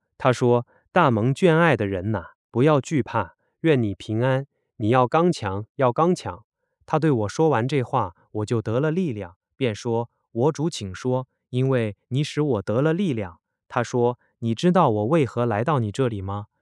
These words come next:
现在我要回去与波斯的王子征战。我出去的时候，看哪，希腊的王子就要来了。然而，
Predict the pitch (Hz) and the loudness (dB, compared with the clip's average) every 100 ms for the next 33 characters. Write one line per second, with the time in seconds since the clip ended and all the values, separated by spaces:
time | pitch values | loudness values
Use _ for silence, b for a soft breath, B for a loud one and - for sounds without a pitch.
0 | _ - 151 123 131 113 104 110 127 120 | _ -6 -2 0 -2 -2 -4 -2 -2 -2
1 | 110 117 147 170 127 110 107 104 147 156 | -2 -4 -4 -6 -6 -6 -10 -4 -2 -2
2 | 170 135 104 98 156 110 95 139 156 165 | -4 -4 -2 -2 -4 -4 -6 -4 -2 -4
3 | 101 - _ _ - 110 104 - 196 - | -6 -12 _ _ -8 -6 -6 -4 -4 -2
4 | 135 107 101 92 110 98 _ _ - 151 | -4 -4 -6 -6 -6 -8 _ _ -6 -4
5 | 110 87 85 _ _ - - 175 180 143 | -4 -8 -16 _ _ -18 -8 0 2 2
6 | 107 101 120 156 110 95 127 117 101 98 | 2 2 2 0 -2 -2 0 0 -2 -6
7 | 80 110 104 _ _ _ - 110 127 110 | -6 -4 -4 _ _ _ -2 2 2 2
8 | 117 | 0